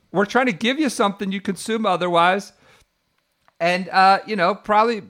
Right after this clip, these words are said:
you know, add a little sugar to it with this little Friday show. I think it's gonna be a fun time. Miles is a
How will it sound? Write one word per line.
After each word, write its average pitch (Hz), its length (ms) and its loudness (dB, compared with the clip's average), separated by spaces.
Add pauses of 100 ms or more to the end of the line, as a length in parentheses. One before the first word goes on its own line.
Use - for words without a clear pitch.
(120)
you - 160 -8
know, 208 140 -2
add 214 160 4
a 233 40 2
little 233 140 4
sugar 247 380 0
to 127 200 0
it 90 120 2
with - 160 -4
this 180 180 -4
little 185 140 0
Friday 190 420 0
show. 202 400 0
I 135 80 2
think 202 260 -6
it's 190 140 -6
gonna 180 180 -4
be 156 120 -2
a 131 40 -4
fun 143 260 -4
time. 131 300 -2
Miles 160 380 2
is 98 140 -8
a 90 120 -6